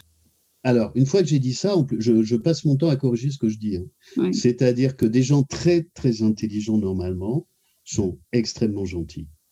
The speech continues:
Speaker 1: Ils
Speaker 2: Mm.
Speaker 1: sont extrêmement bienveillants.
Speaker 2: Mm.
Speaker 1: Vous les mettez dans le monde neurotypique, c'est même pas sûr que vous les repériez.
Speaker 2: Mm. Donc,
Speaker 1: C'est
Speaker 2: ils
Speaker 1: une
Speaker 2: captent,
Speaker 1: stratégie
Speaker 2: ils vont capter, euh,
Speaker 1: d'intelligence
Speaker 2: hein.
Speaker 1: supérieure.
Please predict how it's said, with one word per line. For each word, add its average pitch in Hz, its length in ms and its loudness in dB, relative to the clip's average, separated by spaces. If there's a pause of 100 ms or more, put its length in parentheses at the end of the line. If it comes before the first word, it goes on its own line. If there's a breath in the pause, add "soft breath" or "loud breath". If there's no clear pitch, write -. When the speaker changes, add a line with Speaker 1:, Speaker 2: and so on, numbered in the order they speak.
(200)
Speaker 1:
Ils - 60 0
Speaker 2:
Mm. 170 40 -2
Speaker 1:
sont 87 200 -2 (120)
extrêmement 101 580 -2
bienveillants. 104 680 -2 (320)
Speaker 2:
Mm. 95 80 -2
Speaker 1:
Vous 95 120 0
les 110 120 4
mettez 107 280 2
dans 120 120 2
le 101 80 0
monde 101 180 -4
neurotypique, 98 560 -4
c'est - 140 0
même 175 300 4
pas 160 180 0
sûr 156 300 -2
que - 80 -2
vous 120 160 -2
les 120 100 2
repériez. 110 600 -2 (180)
Speaker 2:
Mm. 185 60 0
Donc, 185 80 -2 (320)
Speaker 1:
C'est 170 140 4
Speaker 2:
ils 170 40 0
Speaker 1:
une 143 40 -4 (120)
Speaker 2:
captent, - 80 0
Speaker 1:
stratégie 180 600 -2
Speaker 2:
ils - 20 -
vont 196 140 0
capter, 226 500 2
euh, 135 100 6
Speaker 1:
d'intelligence 139 520 2
Speaker 2:
hein. - 40 2
Speaker 1:
supérieure. 127 840 -2